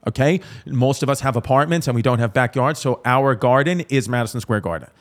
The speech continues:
That's where we go. That's where we do. That's where we go to our plants. That's where we do our shopping. Madison Square Garden is crucial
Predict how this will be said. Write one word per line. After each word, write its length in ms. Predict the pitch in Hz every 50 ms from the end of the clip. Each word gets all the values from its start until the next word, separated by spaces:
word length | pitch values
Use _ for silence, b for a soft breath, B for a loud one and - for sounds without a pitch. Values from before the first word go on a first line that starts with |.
| b b b -
That's 200 | 143 135 - -
where 60 | 135
we 80 | 131
go. 160 | - 120 - -
That's 140 | 104 - -
where 60 | 98
we 60 | 107
do. 180 | - 123 120 -
That's 200 | - 127 123 -
where 80 | 139
we 60 | 131 117
go 180 | 123 120 120
to 60 | 110
our 80 | 92 98
plants. 340 | - - 156 170 170 170 -
That's 100 | 127 -
where 80 | 127
we 60 | 120 110
do 100 | 120 101
our 80 | 90
shopping. 520 | - - 151 151 151 - - 156 156 139 b b b b b b
Madison 420 | 131 139 143 160 165 156 135 190
Square 260 | - - 190 185 180
Garden 360 | 156 165 151 151 147 143 143 147 -
is 240 | 143 131 113 - b b b b b b _
crucial 880 | - - - - - 165 190 208 - - - - 113 104 92 90 107